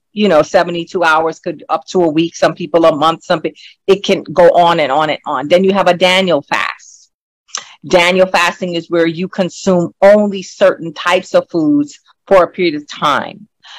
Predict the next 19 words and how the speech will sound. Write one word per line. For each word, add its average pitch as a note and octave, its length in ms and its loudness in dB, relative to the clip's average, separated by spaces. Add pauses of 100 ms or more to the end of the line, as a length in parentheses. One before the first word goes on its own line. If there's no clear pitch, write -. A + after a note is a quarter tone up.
(120)
Many G3 340 4
churches, A3+ 840 -2
if E3 160 -2
you D#3+ 80 2
have - 180 2
anybody, D#3+ 460 0
viewers E3 420 0
here, F3 160 2
I'm D#3+ 120 2
sure D#3 320 2
<laughs> - 20 -6
many F3+ 260 2
churchgoers, B3+ 840 2 (800)
many F#3 320 -2
churches G#3 520 -6
are F3 80 -2
conducting E3+ 580 -6
Daniel E3 380 -2
fasts D3+ 560 -2